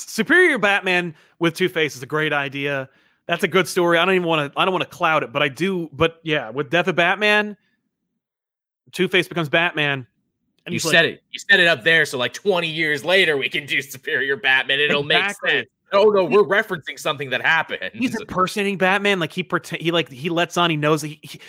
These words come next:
Speaker 1: he calls Jim Jimbo. Like, he knows these
Speaker 2: Yeah.
Speaker 1: guys, and they're like, "You look wrecked." He's like, "Yeah, no, my fight with Doomsday left me scarred and deformed." Like
Speaker 2: Oh, it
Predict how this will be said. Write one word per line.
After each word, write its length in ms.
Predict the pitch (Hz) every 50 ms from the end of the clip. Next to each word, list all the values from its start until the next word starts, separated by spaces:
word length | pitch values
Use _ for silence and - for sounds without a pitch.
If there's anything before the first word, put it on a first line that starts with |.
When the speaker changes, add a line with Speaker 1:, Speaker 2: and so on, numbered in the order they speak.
| - -
Speaker 1:
he 120 | - 233
calls 300 | - - 202 202 190 127
Jim 320 | 120 - 131 165 175 175 160
Jimbo. 460 | 120 120 151 151 160 160 165 170 170
Like, 160 | 160 156 151
he 140 | - 175 175
knows 400 | 160 151 151 156 151 160 170 156
these 220 | - - - - -
Speaker 2:
Yeah. 20 | - 170
Speaker 1:
guys, 300 | 170 170 175 185 190 180 165 - - - _ -
and 120 | - 170 175
they're 80 | 180
like, 200 | 175 180 170 139
"You 120 | 131 151 170
look 300 | 156 180 208 202 - _ _
wrecked." 500 | 123 123 127 131 165 180 208 156 123 -
He's 140 | 151 151 131
like, 160 | 147 123 127
"Yeah, 140 | 151 170 156
no, 180 | 147 160 160 147
my 160 | 143 143 139
fight 300 | 123 - - 160 165 151
with 140 | 151 139 120
Doomsday 420 | 127 151 170 180 147 - 147 135
left 260 | 127 131 143 135 -
me 80 | - 143
scarred 460 | 120 - - - 143 156 156 156 151
and 100 | 139 139
deformed." 560 | 135 131 - - 165 175 165 147 123 110 110 113 139
Like 140 | 151 147 -
Speaker 2:
Oh, 200 | - - - 277
it 60 | 277